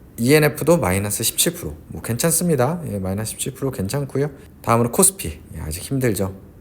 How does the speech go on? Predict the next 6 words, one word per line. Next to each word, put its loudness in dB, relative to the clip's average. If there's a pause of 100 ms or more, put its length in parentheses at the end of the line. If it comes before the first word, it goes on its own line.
(180)
아직 -2
힘듭니다. 0 (280)
예, -8
그래도 2
아바코처럼 -2 (360)
차근차근 0